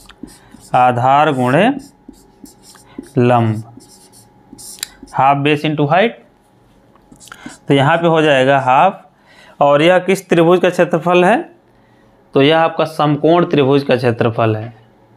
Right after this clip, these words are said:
समकोण त्रिभुज देखिए, यहाँ पे एक समकोण बन रहा है, तो यह आपका जो त्रिभुज मिला है, यह समकोण त्रिभुज है, right angle triangle है,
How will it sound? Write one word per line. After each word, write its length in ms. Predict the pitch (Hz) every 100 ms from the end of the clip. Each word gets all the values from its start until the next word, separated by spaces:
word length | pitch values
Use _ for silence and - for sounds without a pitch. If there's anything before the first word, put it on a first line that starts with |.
| _ _ _ _ _ -
समकोण 440 | 139 131 156 151
त्रिभुज 320 | 160 151 160
देखिए, 340 | 147 147 165 160
यहाँ 220 | 151 151
पे 140 | 160
एक 100 | 151
समकोण 460 | 151 147 139 156 151
बन 140 | 160
रहा 220 | 175 185
है, 200 | 190 226 302 - _ - - - _
तो 60 | 135
यह 180 | 135 151
आपका 360 | 156 151 151 143
जो 160 | 143 139 - _
त्रिभुज 380 | 156 135 127 175
मिला 300 | 165 127 120
है, 200 | 117 156
यह 200 | 165 170 165
समकोण 520 | - 143 139 160 156
त्रिभुज 420 | 147 127 123 120
है, 220 | 160 202
right 300 | 147 147 151
angle 280 | 147 143 143
triangle 480 | 131 123 127 131 123
है, 240 | 131 190